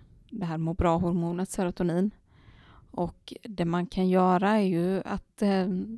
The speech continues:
stötta egentligen att det utsöndras. Och vi har till exempel en, eh, essentiell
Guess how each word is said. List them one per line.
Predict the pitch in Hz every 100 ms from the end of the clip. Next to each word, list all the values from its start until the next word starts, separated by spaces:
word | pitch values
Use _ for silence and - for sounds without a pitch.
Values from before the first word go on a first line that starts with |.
| - -
stötta | - - 185 - - 170 214 - _ _ _
egentligen | 214 196 160 - 165 165 160
att | 160 - _ - 202
det | -
utsöndras. | 160 165 - 165 175 202 - - _ _ - - - - - - _ _
Och | 190 180 180 170 - - - -
vi | 196
har | 185 180
till | - 185
exempel | - 175 170 165 160 -
en, | 170 165 160
eh, | 160 160 156
essentiell | 175 190 180 - 175 160 180